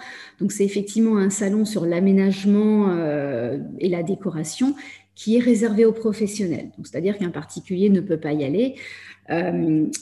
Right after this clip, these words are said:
et c'est l'occasion, bah, de voir toutes les nouvelles tendances, de retrouver plein de marques, de créateurs, de, de fournisseurs.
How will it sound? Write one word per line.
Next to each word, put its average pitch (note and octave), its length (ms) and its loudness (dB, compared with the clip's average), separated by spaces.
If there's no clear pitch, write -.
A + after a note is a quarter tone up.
et A3+ 220 6
c'est - 320 4
l'occasion, G3+ 580 4
bah, F#3+ 160 4
de E3+ 100 -2
voir F#3 220 -2
toutes G3+ 180 -6
les F#3+ 80 2
nouvelles F#3 280 4
tendances, G3 560 0
de F3 80 0
retrouver F3 460 -2
plein F3+ 200 -2
de F#3+ 80 4
marques, G3+ 540 0
de F3 80 0
créateurs, A3 960 -2
de, E3 200 -2
de D#3+ 140 -4
fournisseurs. G3+ 800 -4